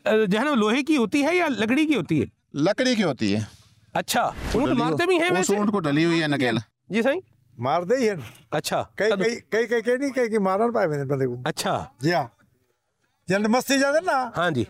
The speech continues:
Speaker 3: उन्हें खुमार लग में दे।
Speaker 1: अच्छा।
Speaker 3: जी हाँ।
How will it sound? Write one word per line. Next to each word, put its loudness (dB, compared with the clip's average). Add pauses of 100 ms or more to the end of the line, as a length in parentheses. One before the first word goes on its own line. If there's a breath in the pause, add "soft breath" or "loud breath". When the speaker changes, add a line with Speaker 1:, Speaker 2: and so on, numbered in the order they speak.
(100)
Speaker 3:
उन्हें 2
खुमार 0
लग 0
में 0
दे। -2 (220)
Speaker 1:
अच्छा। -2 (220)
Speaker 3:
जी 0
हाँ। -4